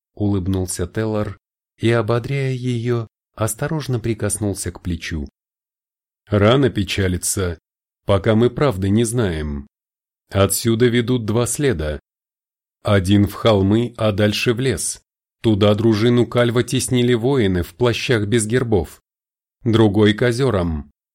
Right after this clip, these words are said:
Там один отряд всадников преследовал другой. Судить не берусь, далеко я по тому следу не прошёл,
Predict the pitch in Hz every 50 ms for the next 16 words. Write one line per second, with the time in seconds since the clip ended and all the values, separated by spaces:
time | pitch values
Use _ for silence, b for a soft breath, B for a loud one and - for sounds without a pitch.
0 | _ _ _ _ _ - 107 98 98 110 - - 123 110 101 110 117 113 113 104
1 | - - 117 117 117 - - - - 110 110 110 117 120 107 131 123 - - -
2 | 120 117 - - 120 120 117 113 120 110 123 127 120 117 127 143 131 117 98 82
3 | 76 71 69 - _ _ _ _ _ _ _ _ _ _ _ _ _ - - -
4 | - 110 101 87 98 101 92 - 113 104 101 92 101 98 95 98 104 113 110 -
5 | - - _ _ _ _ _ _ - 101 90 104 110 123 139 143 - - 180 127
6 | 101 98 - - 117 107 - 123 123 123 117 - - 127 127 123 120 123 127 131
7 | 127 127 139 151 - - - 104 80 73 69 67